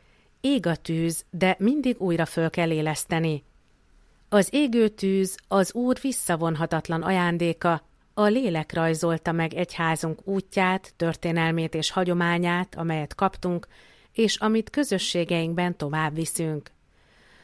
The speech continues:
Ugyanakkor alázatosan be kell ismernünk, hogy ennek a tűznek a lángja nem mindig ugyanolyan élő,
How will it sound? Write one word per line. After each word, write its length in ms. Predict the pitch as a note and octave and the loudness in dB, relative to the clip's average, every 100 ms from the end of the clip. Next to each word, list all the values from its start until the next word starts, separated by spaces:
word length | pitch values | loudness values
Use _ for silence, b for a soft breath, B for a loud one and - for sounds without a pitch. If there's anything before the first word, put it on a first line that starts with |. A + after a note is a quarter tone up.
| b b | b b
Ugyanakkor 540 | A#3+ A#3 A#3 A#3 A#3+ A#3 | 2 4 4 2 0 2
alázatosan 840 | C#4 A#3+ G3+ G3 F3+ E3+ E3+ E3+ | 0 2 2 0 0 -2 -2 0
be 120 | F#3 | 0
kell 240 | F#3 F3 F3 | 2 0 0
ismernünk, 680 | F3+ - F3 E3+ E3+ E3+ | -2 -2 0 0 -2 -4
hogy 180 | - E3 | -4 -4
ennek 320 | G#3 G#3+ G3+ | 0 0 0
a 40 | F#3+ | -2
tűznek 520 | - F#3 F3 F3 E3+ | -2 -2 0 -2 -2
a 80 | E3+ | 0
lángja 520 | F3 F3 F3 F3+ F3 | 2 2 2 0 0
nem 200 | G#3+ C#4 | -2 -2
mindig 480 | A#3+ F3+ F3 E3 D#3 | 0 0 -2 -4 -4
ugyanolyan 500 | E3+ E3+ E3+ E3 E3 | -2 0 0 0 0
élő, 500 | F3 F3 E3+ E3+ | -2 -2 0 0